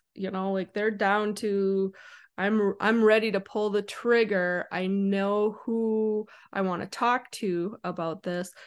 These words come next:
So then you're looking at the things like case studies,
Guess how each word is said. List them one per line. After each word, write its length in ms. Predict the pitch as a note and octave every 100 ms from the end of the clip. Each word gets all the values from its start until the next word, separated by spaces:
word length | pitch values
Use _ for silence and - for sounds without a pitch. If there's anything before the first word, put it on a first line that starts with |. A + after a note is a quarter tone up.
| -
So 200 | - A#3+
then 220 | A#3 C4
you're 160 | D4 D4+
looking 420 | A#3+ G#3+ G#3+ G3
at 160 | F#3 F#3
the 120 | F#3+
things 480 | F3+ F3 E3+ F3 -
like 300 | E3 D#3+ - _ _ _ _ _ _ -
case 280 | - F3 -
studies, 1040 | - F#3 F3 F3+ F3+ F3 F3+ F3 - -